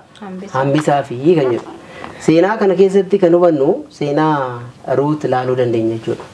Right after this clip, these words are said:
Speaker 2: Ruut yoo argitanii, ijoolleen Israa'elootaa waan qajeelfamni Waaqayyo isaaniif kenne kana godhaa turan.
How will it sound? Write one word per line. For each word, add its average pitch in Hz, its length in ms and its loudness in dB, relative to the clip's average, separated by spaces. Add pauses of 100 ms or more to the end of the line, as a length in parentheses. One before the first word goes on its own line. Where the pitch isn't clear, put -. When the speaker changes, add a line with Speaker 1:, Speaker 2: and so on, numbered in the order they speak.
Speaker 2:
Ruut 156 220 2
yoo 170 140 8
argitanii, 160 600 2 (460)
ijoolleen 180 400 2
Israa'elootaa 185 680 2 (680)
waan 185 300 2
qajeelfamni 190 580 4
Waaqayyo 185 580 2
isaaniif 156 380 -2
kenne 185 220 4
kana 170 160 2
godhaa 123 260 0
turan. 147 280 -2